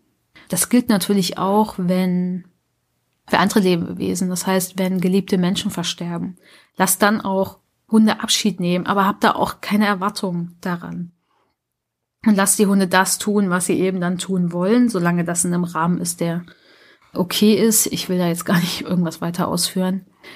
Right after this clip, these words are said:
weil das muss nicht der romantische Abschied sein, den ihr euch vielleicht wünscht. Aski hat kurz geguckt, dann war das okay. Wir haben uns dann dafür entschieden, dass wir Pacos Körper in sein Hundebett legen. In sein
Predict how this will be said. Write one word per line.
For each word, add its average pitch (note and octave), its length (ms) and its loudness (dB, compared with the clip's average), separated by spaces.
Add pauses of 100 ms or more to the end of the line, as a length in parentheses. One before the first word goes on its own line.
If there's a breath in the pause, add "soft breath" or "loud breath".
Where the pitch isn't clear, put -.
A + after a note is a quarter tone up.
(320 loud breath)
weil F3 640 2 (540)
das F3 160 0
muss G#3 220 4
nicht F#3+ 180 0
der G3 80 2
romantische F#3 560 0
Abschied F3+ 360 -2
sein, F3 320 -4
den F3+ 140 -2
ihr F3+ 100 -2
euch F3+ 140 -6
vielleicht - 320 -10
wünscht. F3 460 -6 (560 soft breath)
Aski - 260 0
hat G#3 140 0
kurz F#3+ 200 0
geguckt, A#3 380 -2
dann G3 100 0
war F3+ 120 0
das F3 160 -4
okay. C#4 280 2
Wir G#3 140 4
haben F#3 80 2
uns F3+ 160 -2
dann G3 160 2
dafür - 240 -2
entschieden, F#3 460 0
dass F3 200 -2
wir F3+ 80 -6
Pacos F3 360 -8
Körper G#3+ 340 -2
in F#3+ 140 -4
sein F3 200 -2
Hundebett B3+ 380 2
legen. C4 460 2 (400 soft breath)
In F#3+ 100 -2
sein F3+ 260 0